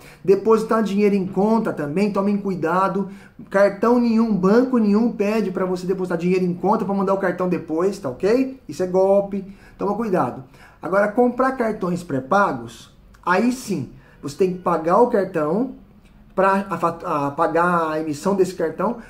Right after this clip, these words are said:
pra chegar pra você na sua casa, é, o cartão, tá certo? Então, cartões pré-pagos ou cartões presentes, é, você tem que pagar a emissão do cartão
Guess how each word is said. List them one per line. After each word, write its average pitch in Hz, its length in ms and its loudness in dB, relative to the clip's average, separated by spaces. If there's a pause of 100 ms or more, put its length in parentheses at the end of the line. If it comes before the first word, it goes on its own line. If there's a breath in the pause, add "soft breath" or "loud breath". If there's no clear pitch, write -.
(140)
pra 233 160 2
chegar 202 460 2
pra 202 140 -2
você 185 240 -2
na 180 80 -2
sua 190 180 -2
casa, 185 560 0 (380 loud breath)
é, 170 360 0
o 185 120 -2
cartão, 190 580 0 (160)
tá 104 100 -12
certo? 196 460 0 (180 loud breath)
Então, 202 160 0
cartões 190 480 -2
pré-pagos 156 600 0
ou 196 160 4
cartões 151 420 -4
presentes, 143 840 -4 (300 soft breath)
é, 151 200 -2
você 175 200 -4
tem 202 140 0
que 180 60 -8
pagar 202 640 -2 (340)
a 156 360 -6
emissão 180 360 0
do 180 120 0
cartão 208 460 -2